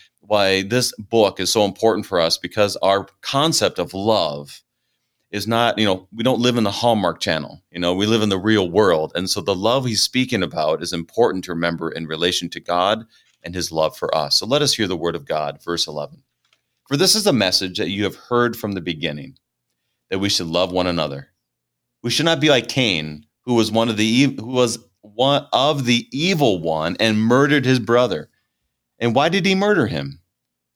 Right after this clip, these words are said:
Because his own deeds were evil and his brother's righteous?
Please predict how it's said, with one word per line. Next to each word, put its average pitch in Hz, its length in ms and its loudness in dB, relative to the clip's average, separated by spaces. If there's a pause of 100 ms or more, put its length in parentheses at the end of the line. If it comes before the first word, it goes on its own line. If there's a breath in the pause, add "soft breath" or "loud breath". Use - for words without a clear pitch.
Because 107 300 0
his 101 160 0
own 98 200 0
deeds 110 460 0
were 92 120 0
evil 113 420 4
and 101 100 2
his 87 100 -2
brother's 92 540 0
righteous? 90 640 -4